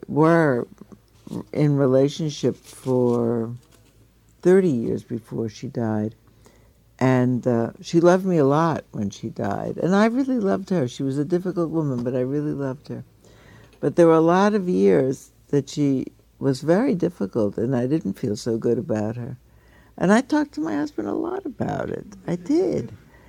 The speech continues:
And I don't know whether I should feel good or bad about it. <laughs> So I went home, and I said to you, that was where I left. So that's where we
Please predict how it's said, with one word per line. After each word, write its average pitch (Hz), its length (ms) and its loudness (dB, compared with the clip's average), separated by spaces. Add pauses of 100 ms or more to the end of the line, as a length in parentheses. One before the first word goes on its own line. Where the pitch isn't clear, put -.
(280)
And 160 320 2
I 190 180 4
don't 214 140 2
know 233 120 4
whether 220 160 4
I 202 80 4
should 190 220 -4
feel 180 220 4
good 247 420 4
or 214 240 2
bad 165 480 4
about - 440 4
it. - 120 2
<laughs> - 720 -6 (320)
So 180 180 4
I 175 80 8
went 240 280 4
home, 202 280 6
and 202 100 6
I 208 120 6
said 330 320 2
to 240 120 2
you, 156 180 8
that 180 200 6
was 202 180 2
where 185 160 6
I 170 100 8
left. 151 300 4
So 147 140 -2
that's 165 240 2
where 180 160 4
we 160 220 4